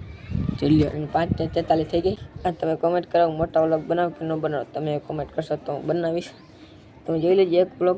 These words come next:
તો આપણે મોટો બનાવ્યો હોય, તમે જોઈ લેજો. તમને ગમે ને મોટો વ્લોગ તો તમે કોમેન્ટ કરી દેજો. અને મારો વ્લોગ તમને સારો લાગતો હોય ને તોય કોમેન્ટ કરી નાખજો.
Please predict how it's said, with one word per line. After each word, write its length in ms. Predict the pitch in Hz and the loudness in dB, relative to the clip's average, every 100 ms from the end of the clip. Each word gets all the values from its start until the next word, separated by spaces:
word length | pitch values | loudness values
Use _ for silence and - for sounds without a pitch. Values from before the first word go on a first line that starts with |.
| - | 0
તો 40 | |
આપણે 180 | 170 165 | 0 0
મોટો 340 | 160 175 160 | 0 0 0
બનાવ્યો 340 | 151 170 175 170 | -2 0 0 2
હોય, 220 | 160 156 - - | 2 -2 -6 -2
તમે 160 | 156 151 | 0 0
જોઈ 160 | 160 175 | 0 0
લેજો. 200 | 170 165 | 2 0
તમને 280 | - 160 156 | 0 -4 -4
ગમે 240 | 139 165 170 | -2 -2 -2
ને 80 | 165 | -4
મોટો 220 | 165 160 | -4 -2
વ્લોગ 180 | 156 160 - | -2 -2 -4
તો 100 | - | -6
તમે 220 | 151 156 156 | -4 -4 -6
કોમેન્ટ 320 | - 170 156 - | -4 -4 -4 -4
કરી 160 | 165 170 | -4 -2
દેજો. 220 | 165 170 - - - - - - | -2 -2 -4 -20 -20 -20 -18 -6
અને 120 | 156 | -4
મારો 160 | 160 156 | 0 2
વ્લોગ 160 | 175 175 | 2 0
તમને 200 | 165 165 | -6 -4
સારો 200 | 156 165 | -4 -2
લાગતો 220 | 180 208 | -2 -2
હોય 60 | 175 | -6
ને 80 | 156 | -4
તોય 180 | 170 170 | -4 -4
કોમેન્ટ 320 | 156 165 156 - | -4 -6 -6 -4
કરી 180 | 160 | -4
નાખજો. 300 | 160 151 139 | -2 -2 -4